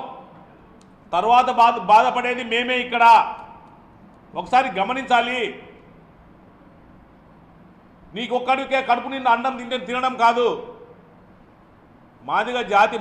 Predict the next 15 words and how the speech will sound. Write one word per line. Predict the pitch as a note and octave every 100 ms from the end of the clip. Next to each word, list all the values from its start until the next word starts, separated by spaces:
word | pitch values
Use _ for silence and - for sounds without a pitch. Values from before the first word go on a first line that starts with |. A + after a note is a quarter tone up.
| F#3
మొత్తం | F#3 - B3 A#3+
కూడా | A3 G#3 A3 G#3
సంతోషంగా | G3+ F#3+ A#3 A#3 A3+ G#3
ఉండాలని | G#3+ A3 A3 A3 -
కోరుకో. | A3+ A#3 A#3 A3+ E3+ - - - - _ _ _ _ - - - - A2
అంతేగాని | D#3 B3 B3 A3 F#3 G#3 - - - - - _ - - - - _ - - - - - _ -
జాతి | F#3 A3+ B3
కోసం | B3+ C4+ C4
నిలబడు, | B3 G#3+ D3+ A#2 - - - _ - C3
ప్రభుత్వాన్ని | F3 C4+ C4+ C#4 C4+ B3+
నిలది. | A#3+ G3 C#3+ - - - - - - C3+
ఇదే | B3+ C4+
కేసులు | B3+ C4+ C4+
ఎత్తేయాలని | C4+ C4+ C4+ B3+
చెప్పేసి | C4 C4 C4+